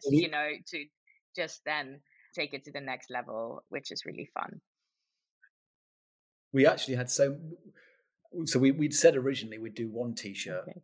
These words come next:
Speaker 1: and then everyone was like, "Can we buy a second?"
Speaker 2: <laughs>
Speaker 1: We're like, so we had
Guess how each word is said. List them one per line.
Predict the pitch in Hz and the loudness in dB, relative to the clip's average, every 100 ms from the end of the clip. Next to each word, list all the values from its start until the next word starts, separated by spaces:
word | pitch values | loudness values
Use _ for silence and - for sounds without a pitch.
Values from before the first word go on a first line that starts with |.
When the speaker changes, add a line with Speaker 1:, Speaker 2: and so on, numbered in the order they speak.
| - | -10
Speaker 1:
and | 101 101 | -6 -4
then | 98 101 101 - | -4 -8 -8 -6
everyone | 107 104 | -6 -6
was | 104 104 | -10 -10
like, | 107 | -8
"Can | - | -4
we | 120 | -2
buy | 127 123 | -2 -2
a | 117 | 0
second?" | - 123 - 196 185 190 190 190 190 180 | -2 -4 -6 -4 -2 -4 -2 -4 -6 -8
Speaker 2:
<laughs> | - | -6
Speaker 1:
We're | 104 | -6
like, | 104 - _ | -6 -8 _
so | - 113 110 | 2 4 4
we | 110 | 0
had | 110 | -6